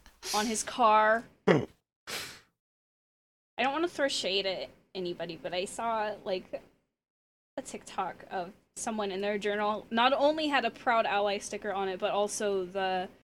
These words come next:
Speaker 2: um, "I can never understand, but I stand" sticker.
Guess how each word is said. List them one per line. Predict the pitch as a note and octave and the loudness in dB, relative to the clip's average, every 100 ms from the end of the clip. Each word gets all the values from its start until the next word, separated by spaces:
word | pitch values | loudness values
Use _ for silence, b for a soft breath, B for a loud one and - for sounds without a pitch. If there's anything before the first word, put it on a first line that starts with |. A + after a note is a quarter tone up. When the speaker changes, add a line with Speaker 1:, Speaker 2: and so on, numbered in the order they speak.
| _ | _
Speaker 2:
um, | G#3 G3 F#3 F3 E3+ E3 - - | 2 4 4 0 -4 -8 -12 -2
"I | G#3 | 0
can | G#3 G#3 | 2 2
never | G3 G3 | 2 2
understand, | F3+ F#3 G3 - F#3+ F3+ F#3 | 0 0 -2 -4 -2 0 0
but | F#3 | 0
I | F3 | -2
stand" | G3+ - F#3 F3+ F#3+ G3+ G#3 - _ | -2 -4 -2 -2 -2 -2 -6 -14 _
sticker. | - B3+ B3+ C#4 D4 D4 | -4 -2 4 6 6 2